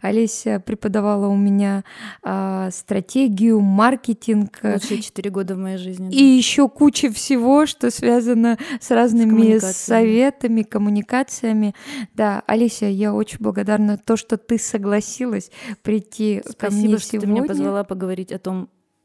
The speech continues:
Speaker 2: о чём мы уже давно хотели поговорить
Speaker 1: Да,
Speaker 2: со всеми.
Speaker 1: да. На самом деле, вот то, что мы сегодня будем обсуждать, мы за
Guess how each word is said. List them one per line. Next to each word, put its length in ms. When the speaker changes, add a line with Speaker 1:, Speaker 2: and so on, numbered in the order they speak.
Speaker 2:
о 80
чём 260
мы 80
уже 140
давно 340
хотели 340
поговорить 420
Speaker 1:
Да, 220
Speaker 2:
со 80
всеми. 320
Speaker 1:
да. 280
На 180
самом 260
деле, 320
вот 280
то, 100
что 180
мы 120
сегодня 320
будем 240
обсуждать, 580
мы 280
за 580